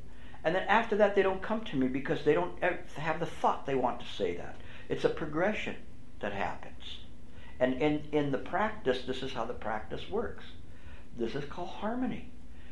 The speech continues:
You're harmonizing in mind. We harmonize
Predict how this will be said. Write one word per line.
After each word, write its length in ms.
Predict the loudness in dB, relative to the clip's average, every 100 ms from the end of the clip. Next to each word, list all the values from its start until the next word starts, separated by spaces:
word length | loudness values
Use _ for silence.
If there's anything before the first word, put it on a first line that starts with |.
| -2
You're 160 | 0 2
harmonizing 1200 | 2 2 2 0 -2 4 4 4 0 0 -2 -2 0
in 260 | 2 4
mind. 400 | 2 2 0 -2 -4 -6 -6 -6 -6 -6 -6 -6 -2
We 160 | 2 2
harmonize 760 | 2 2 2 4 2 2 0